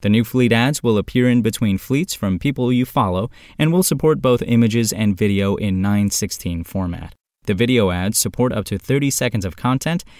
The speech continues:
and brands can also include a swipe-up call to action within their ads. For video, this is shorter than what Instagram offers, up to one hundred twenty seconds, or TikTok,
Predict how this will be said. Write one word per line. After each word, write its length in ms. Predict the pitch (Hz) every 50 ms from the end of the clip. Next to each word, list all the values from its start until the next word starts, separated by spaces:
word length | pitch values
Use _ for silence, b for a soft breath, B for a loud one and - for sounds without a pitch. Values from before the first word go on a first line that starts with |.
| B B B
and 100 | - 120
brands 320 | 101 156 156 180 196 202 -
can 160 | - 170 156
also 340 | - - 156 156 - 156 143
include 360 | 131 127 - - 139 135 123
a 80 | 110 98
swipe-up 560 | - - - 143 165 160 - 156 156 - -
call 200 | - 139 127 120
to 180 | - - 101 104
action 480 | 131 160 180 - - - 90 90 90
within 260 | 90 104 101 107 95 92
their 220 | 90 87 87 90
ads. 440 | 95 92 87 85 - - - - - _ _ _ _ _ _ _ _ _ _ _
For 160 | - 147 135
video, 480 | 143 220 254 190 131 127 120 131 151
this 260 | 156 165 175 208 - -
is 80 | 147
shorter 440 | - - - 170 151 135 120 117 113
than 180 | 110 110 107 104
what 160 | 101 101 92
Instagram 560 | 104 127 123 - 104 90 95 92 87 87 85
offers, 460 | 82 82 85 - 92 82 78 - - - -
up 160 | 120 101 -
to 180 | - - 107 95
one 200 | 87 92 87 87
hundred 280 | 101 104 104 107 92
twenty 240 | - - 90 82 82
seconds, 420 | - - 92 85 - 95 101 - - - -
or 120 | 113 117
TikTok, 520 | 113 - 175 180 - - 95 80 - -